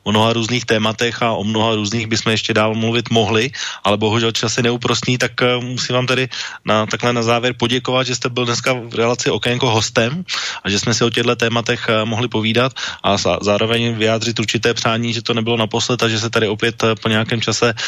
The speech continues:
opět sedneme a budeme o nějakých zajímavých tématech mluvit.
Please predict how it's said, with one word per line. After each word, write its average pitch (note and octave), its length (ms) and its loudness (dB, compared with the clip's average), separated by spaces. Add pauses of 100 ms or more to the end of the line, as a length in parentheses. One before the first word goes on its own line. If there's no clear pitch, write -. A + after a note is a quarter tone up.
(180)
opět A2+ 300 0
sedneme A2 380 2
a A#2 60 2
budeme A2+ 260 0
o G#2 60 0
nějakých A2 320 0
zajímavých A2 360 0
tématech A2+ 420 0
mluvit. G#2 300 0